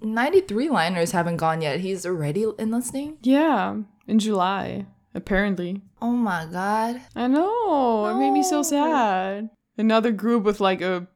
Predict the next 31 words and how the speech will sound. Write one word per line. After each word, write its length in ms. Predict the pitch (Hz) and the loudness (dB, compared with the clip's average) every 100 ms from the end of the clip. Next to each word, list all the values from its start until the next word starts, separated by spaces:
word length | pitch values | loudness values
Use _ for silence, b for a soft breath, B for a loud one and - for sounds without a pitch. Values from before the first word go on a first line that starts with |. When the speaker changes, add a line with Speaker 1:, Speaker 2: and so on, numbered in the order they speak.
| - | -6
Speaker 2:
not 360 | 180 208 214 | 0 4 4
farewell, 600 | 202 202 180 175 175 165 | 2 0 2 4 4 4
but, 120 | 160 160 | 0 -2
like, 460 | 156 135 - - _ | -2 -2 -6 -16 _
army 300 | 185 180 170 | 2 4 0
goodbye 500 | 170 156 170 156 165 | -4 -2 0 0 0
album 400 | 156 160 160 160 | -2 -4 -6 -4
Speaker 1:
Yeah. 260 | 196 190 185 | -4 -2 -2
Speaker 2:
after 220 | 180 180 | -2 -2
Astro. 680 | 180 160 - 180 170 165 175 - | -2 -4 -4 -2 -2 -2 -6 -6
Speaker 1:
Oh 240 | 233 214 | -2 0
man. 720 | 190 220 240 262 277 277 277 - - | 0 2 2 2 0 -6 -10 -16 -14
Sad. 580 | - 165 160 160 160 185 - | -6 -4 -4 -6 -8 -10 -4
Speaker 2:
Yeah. 540 | 233 220 180 175 170 170 165 _ _ _ | 0 0 0 -2 -6 -10 -14 _ _ _
Speaker 1:
So 180 | - 202 | -6 2
Speaker 2:
That 120 | 196 440 | 6 6
Speaker 1:
many 60 | |
Speaker 2:
one 100 | 392 | 6
Speaker 1:
of 60 | 233 | 6
Speaker 2:
really 120 | 185 175 | 4 4
Speaker 1:
these 40 | 160 | 2
Speaker 2:
bummed 220 | 160 160 | 2 2
me 60 | |
Speaker 1:
fans 260 | 165 160 160 | 0 0 -2
Speaker 2:
out. 160 | 165 160 | -2 -4
Speaker 1:
leaving. 480 | 156 156 156 160 170 _ | -8 -8 -10 -12 -16 _
Speaker 2:
Espe-, 260 | - 294 311 | -6 -2 -2
yeah. 320 | 240 202 180 B B B | 4 4 4 B B B
And 80 | 277 | 0
also 220 | 427 440 | 0 2
'cause, 400 | 381 349 294 - | 2 2 0 -8